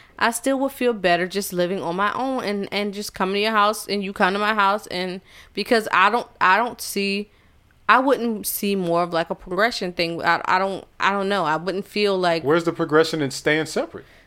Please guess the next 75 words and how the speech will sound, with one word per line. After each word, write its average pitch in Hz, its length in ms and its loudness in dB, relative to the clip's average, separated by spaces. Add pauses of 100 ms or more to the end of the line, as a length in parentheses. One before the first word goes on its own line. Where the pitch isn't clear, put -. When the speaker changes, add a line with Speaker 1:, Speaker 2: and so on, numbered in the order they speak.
(1300)
Speaker 1:
It - 120 -14 (200)
Speaker 2:
I 185 100 6
just, - 320 -2
I 202 100 6
just 240 200 -6
asked 165 260 4
you 135 60 0
a - 20 -6
question 139 380 -6
though. 104 60 -8
You 110 180 -10
didn't 110 160 -8
answer 135 260 -10
it. - 60 -16
I 123 80 2
Speaker 1:
I 151 40 2
Speaker 2:
said, 160 360 0
Speaker 1:
don't - 120 -20
Speaker 2:
if 139 220 0
he 247 300 0
was 175 180 -4
to 131 100 -4
move 170 300 -2
into 214 180 -2
her 190 200 0
house, 110 320 -2 (500)
should 175 220 2
he 214 80 2
Speaker 1:
Her 233 80 2
Speaker 2:
not 214 240 6
pay 196 100 4
Speaker 1:
house - 40 0
Speaker 2:
her 156 60 2
Speaker 1:
what? 202 120 2
Speaker 2:
rent? - 220 -8 (160)
Her, 170 160 4 (120)
her 175 180 2
eighteen 185 380 0
hundred 185 160 -2
dollars 185 220 2
a - 20 -10
month. 185 220 -12
Should 180 180 4
he 202 80 0
not 185 220 4
pay 190 100 4
rent? 196 240 2
Because 165 300 2
I'm 165 160 -2
staying 202 260 0
in 202 80 0
your 294 160 -2
bed 220 240 0
with 226 160 -6
you. 330 140 4
I 196 60 6
don't 285 100 0
have 220 100 0
to - 60 -4
pay 202 160 0
you 190 160 -6
rent. 196 180 -2
Why 190 80 -2
would 202 140 2
I 226 60 6
Speaker 1:
I - 20 4
don't 233 100 2
Speaker 2:
pay 220 60 -6
Speaker 1:
think 226 100 0
Speaker 2:
you 233 40 -6
Speaker 1:
he - 20 -4
Speaker 2:
rent? 220 80 -6
Speaker 1:
should 190 160 -4
pay 190 160 -2
half. 285 500 -2